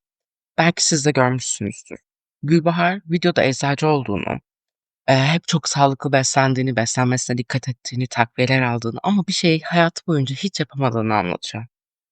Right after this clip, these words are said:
"Hep içime attım ve içim içimi yedi." diyor.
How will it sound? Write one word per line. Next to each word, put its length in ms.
"Hep 180
içime 280
attım 520
ve 180
içim 360
içimi 380
yedi." 260
diyor. 220